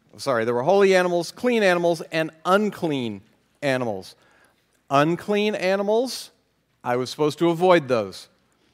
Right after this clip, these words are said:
Clean animals, I could eat. And then there were sacrificial animals that were holy. So there's unclean animals,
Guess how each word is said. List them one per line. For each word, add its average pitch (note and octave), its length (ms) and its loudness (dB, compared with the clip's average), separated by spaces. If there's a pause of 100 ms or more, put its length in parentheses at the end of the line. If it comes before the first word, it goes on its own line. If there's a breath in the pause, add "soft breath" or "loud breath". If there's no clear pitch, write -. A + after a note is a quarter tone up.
(800)
Clean B3 400 2
animals, G3 640 2 (180)
I D3 160 2
could D#3+ 180 0
eat. G#3+ 380 -2 (1160)
And D#3+ 180 2
then G#3 220 4
there G3+ 140 2
were E3+ 300 0 (140)
sacrificial F#3+ 1080 0
animals C3 640 -4 (100)
that B2+ 180 -2
were D3+ 140 -2
holy. C#3+ 500 0 (1700)
So - 140 -18
there's G#2 300 -10 (440)
unclean F3 520 -2
animals, F#3+ 580 -4